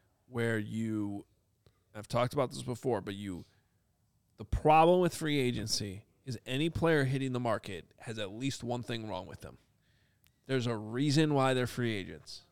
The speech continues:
right? So if Saquon Barkley hits free agency, well, he did have a serious knee injury, and he's a running back. So you wanna pay top dollar. Like, there's a catch with everything is the point.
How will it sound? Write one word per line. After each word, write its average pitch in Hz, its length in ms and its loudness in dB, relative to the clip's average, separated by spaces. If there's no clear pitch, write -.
right? 120 220 -4
So 120 140 2
if 113 80 -2
Saquon 147 480 4
Barkley 151 680 4
hits 147 160 -2
free 156 180 4
agency, 156 600 0
well, 113 380 2
he 131 160 -8
did 135 200 4
have 143 120 6
a 123 100 0
serious 139 380 0
knee 151 200 -2
injury, 165 440 0
and 131 380 2
he's 135 180 2
a 127 40 0
running 127 240 0
back. 85 360 -8
So - 140 -4
you 123 80 -2
wanna 131 180 0
pay 135 160 8
top 135 240 4
dollar. 131 320 4
Like, 143 180 4
there's 139 140 4
a 139 60 0
catch - 500 2
with 139 160 2
everything 120 540 -2
is 113 140 -10
the 117 60 -8
point. 110 420 0